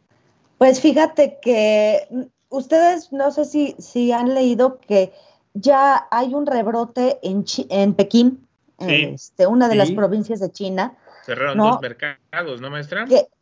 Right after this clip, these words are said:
Speaker 1: que ya es como, sí, alarmante. Eh, se supone que parece que una de las cepas, esto no está confirmado de, por la oms, pero una de las cepas apareció en una tabla de corte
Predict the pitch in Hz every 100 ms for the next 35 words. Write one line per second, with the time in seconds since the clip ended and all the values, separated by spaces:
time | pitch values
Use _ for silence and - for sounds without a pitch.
0 | - 262 214 269 262 285 302 - 285 240
1 | 208 190 - 226 262 302 226 190 214 233
2 | 240 240 240 311 _ _ _ _ _ -
3 | 220 220 214 214 _ 254 254 277 320 427
4 | 302 - - 240 285 - 403 285 240 247
5 | 269 294 254 226 196 - 254 247 226 226
6 | 339 - - - 277 392 320 302 294 247
7 | 226 202 214 214 220 208 202 180 175 180
8 | 175 175 214 294 - _ _ _ - 254
9 | 254 247 262 277 349 320 226 214 254 254
10 | 269 247 220 196 202 - 240 233 254 254
11 | 254 240 247 240 196 - 226 220 - 254